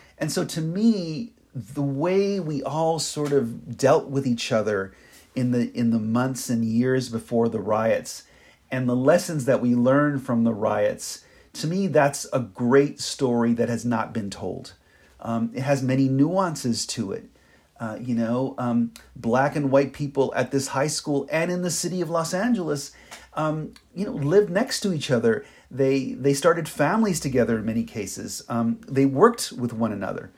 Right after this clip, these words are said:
And there was a certain kind of cooperation you would see in everyday life, at the same time that there were these underlying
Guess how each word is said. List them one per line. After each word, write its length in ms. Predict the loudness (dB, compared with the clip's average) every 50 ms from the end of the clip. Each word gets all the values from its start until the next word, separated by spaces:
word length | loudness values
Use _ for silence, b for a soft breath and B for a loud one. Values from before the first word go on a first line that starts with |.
| B B B B B B B B B B B
And 160 | -2 -2 0
there 100 | 0 0 0
was 160 | 0 0 0
a 60 | -2 -2
certain 500 | -4 -4 -4 -4 -6 -6 -8 -10 -10 -12
kind 480 | -12 -10 -6 -4 -2 -2 -2 -2 -2
of 260 | -2 -4 -4 -4 -6
cooperation 1080 | -8 -2 2 6 6 6 6 4 2 -2 -2 0 0 0 0 0 0 0 -2 -2 0 0
you 80 | 0 0
would 180 | 0 -2 -4
see 260 | -6 -8 -6 -6 -4
in 80 | -4 -4
everyday 380 | -4 -2 -2 -2 -2 -2 -4 -4
life, 400 | -4 -4 -4 -4 -6 -8 -12 b b b b b b -10
at 100 | -8 -6
the 80 | -4
same 260 | -2 -2 -2 -2 -2
time 520 | -2 0 0 2 2 2 2 0 0 0 0
that 200 | 0 0 2 2
there 140 | 2 2 2
were 140 | 2 0
these 280 | 0 0 -2 -2 -6 -4
underlying 1040 | -4 -4 -2 0 0 2 2 2 2 0 0 0 -2 -2 -2 -2 0 0 -2 -2